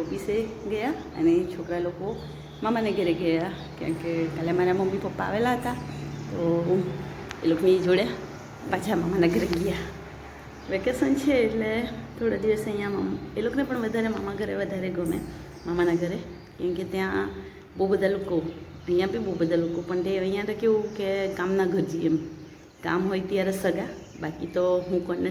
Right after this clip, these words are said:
તું કોણ. એટલે છોકરા લોકોને હું અહીંયા વધારે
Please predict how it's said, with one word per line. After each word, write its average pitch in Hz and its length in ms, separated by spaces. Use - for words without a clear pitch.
તું 170 160
કોણ. 165 160
એટલે 165 240
છોકરા 185 340
લોકોને 208 260
હું 214 100
અહીંયા 196 320
વધારે 202 260